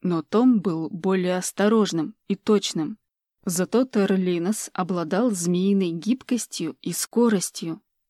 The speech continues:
но смотреть на него мне всё равно было противно.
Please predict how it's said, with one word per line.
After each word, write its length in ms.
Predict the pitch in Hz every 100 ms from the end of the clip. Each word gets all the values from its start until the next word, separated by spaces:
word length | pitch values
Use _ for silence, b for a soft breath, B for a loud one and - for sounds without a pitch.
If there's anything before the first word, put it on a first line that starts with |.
| _ -
но 140 | 190
смотреть 500 | 202 170 - 208 254
на 60 | 208
него 380 | 175 156 165 -
мне 300 | 165 170 170
всё 220 | - 208
равно 440 | 214 196 170 151 _ 170
было 280 | 165 151
противно. 680 | 156 180 196 - 180 156 151